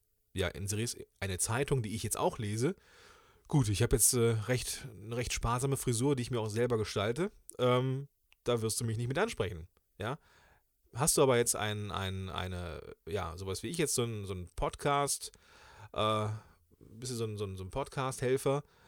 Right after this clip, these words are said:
ja, und je-, jemand trägt sich ein, weil er prinzipiell am Podcasten in-, interessiert ist, dann wird er auch Interesse haben an meinen Angeboten. Okay, wie, wie mache ich das? Also ich benutze den Dienst Mailchimp. Äh, Mailchimp finde ich ganz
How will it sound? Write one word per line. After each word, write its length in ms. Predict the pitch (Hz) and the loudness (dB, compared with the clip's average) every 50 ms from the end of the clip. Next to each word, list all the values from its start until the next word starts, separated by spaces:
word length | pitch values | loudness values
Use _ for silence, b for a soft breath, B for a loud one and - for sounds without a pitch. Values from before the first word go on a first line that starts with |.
| b b | b b
ja, 160 | - 107 117 101 | -6 -4 -2 -2
und 140 | 98 104 | -2 -2
je-, 140 | 98 113 123 | -2 -2 -2
jemand 280 | 110 113 123 123 117 - | -2 -2 -2 -2 -2 -4
trägt 180 | 131 - - | -4 -4 -4
sich 160 | - 101 110 - | -6 -6 -6 -4
ein, 200 | 76 107 120 220 | -4 -4 -2 0
weil 100 | 107 98 | 0 0
er 60 | 92 | 0
prinzipiell 560 | - - 135 131 127 113 - - 113 110 - | 0 0 0 0 -2 -4 -2 0 2 2 0
am 260 | - - 95 85 78 | 0 -4 -6 -6 -4
Podcasten 640 | - 151 190 - - - 107 90 87 - - 90 67 | -2 -2 -2 -2 -2 -2 -2 -2 -2 -4 -6 -8 -8
in-, 100 | 80 - | -8 -8
interessiert 460 | - 101 - - - - 92 76 - | -8 -8 -6 -6 -6 -6 -6 -4 -2
ist, 200 | - 147 - B B B B B B B B B - | -2 -2 -2 B B B B B B B B B -8
dann 380 | - 78 87 101 127 165 175 - _ _ | -6 -4 -2 -2 -4 -4 -6 -8 _ _
wird 180 | 95 98 110 113 | -6 -4 -2 -2
er 100 | 117 104 | -2 -2
auch 100 | 104 120 | -2 -4
Interesse 400 | 143 131 113 98 92 - - - | -4 -2 -2 -2 0 0 0 -2
haben 300 | 87 85 82 85 82 - | 0 -2 -2 -2 -2 -2
an 140 | 78 90 98 | -2 0 0
meinen 300 | 95 82 - 92 80 - | 0 0 0 -2 -2 -2
Angeboten. 580 | - 143 131 113 - 90 76 67 - - - - _ _ _ _ _ _ _ _ _ _ _ _ _ _ _ _ - | 0 0 0 0 0 0 -4 -4 -6 -10 -16 -20 _ _ _ _ _ _ _ _ _ _ _ _ _ _ _ _ -10
Okay, 260 | - 113 - 120 101 98 | -8 -2 0 0 0 0
wie, 140 | 110 98 B B B B B | -2 -4 B B B B B
wie 80 | - 123 | -2 0
mache 180 | 147 147 - | 0 0 0
ich 140 | 220 226 - | -2 0 2
das? 320 | - 151 107 87 - - B B B B B B B B B B B | 4 4 4 2 -2 -6 B B B B B B B B B B B
Also 180 | - 123 131 131 | -2 -2 0 -2
ich 120 | 190 - | -2 0
benutze 560 | - 165 180 196 - - 190 185 185 185 - - _ _ - | 2 2 4 4 4 4 4 4 2 0 -6 -10 _ _ -8
den 420 | 104 98 98 110 110 110 107 101 | -6 -4 -2 0 0 0 0 -2
Dienst 480 | 98 98 101 107 107 104 - - - - - - | -2 -2 -2 -2 -2 -2 -2 -4 -6 -10 -12 -8
Mailchimp. 920 | 90 90 90 87 90 90 92 95 98 101 104 - - - 85 - - - - - - _ _ _ _ | -6 -4 -4 -2 -2 0 2 2 2 2 0 0 -2 -2 -4 -4 -6 -6 -6 -6 -8 _ _ _ _
Äh, 200 | - 101 101 101 | -4 -2 -2 0
Mailchimp 500 | 101 98 113 156 190 - - 185 175 - | 0 2 2 2 2 2 2 0 0 -2
finde 200 | - - 156 156 | -4 -4 -4 -2
ich 60 | 143 - | -2 0
ganz 180 | 131 123 - | -2 -2 -2